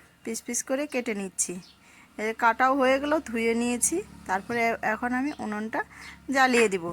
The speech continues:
এই যে উনুন জ্বালিয়ে দিলাম, কড়াইটাও বসিয়ে দিয়েছি আমি। কড়াইয়ের মধ্যে আমি দিয়ে দিব সর্ষের তেল। সর্ষের তেলটা দিয়ে একটু হালকা নেড়ে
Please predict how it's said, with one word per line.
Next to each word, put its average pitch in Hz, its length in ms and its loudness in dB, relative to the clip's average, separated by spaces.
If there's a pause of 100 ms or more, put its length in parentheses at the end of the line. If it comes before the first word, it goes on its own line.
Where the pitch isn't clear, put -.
(260)
এই 208 60 -6
যে 202 100 -8
উনুন 226 300 -2
জ্বালিয়ে 254 360 0
দিলাম, 269 220 2 (840)
কড়াইটাও 233 500 4
বসিয়ে 254 340 2
দিয়েছি 254 320 -2 (120)
আমি। 285 120 -2 (160)
কড়াইয়ের 220 460 4
মধ্যে 254 180 -2 (100)
আমি 233 220 -2
দিয়ে 226 200 -4
দিব 247 180 -6 (220)
সর্ষের 277 580 0
তেল। 175 180 -4 (4000)
সর্ষের 269 480 -4
তেলটা 277 320 0 (120)
দিয়ে 254 180 2 (120)
একটু 254 220 -6
হালকা 247 420 2 (540)
নেড়ে 320 240 6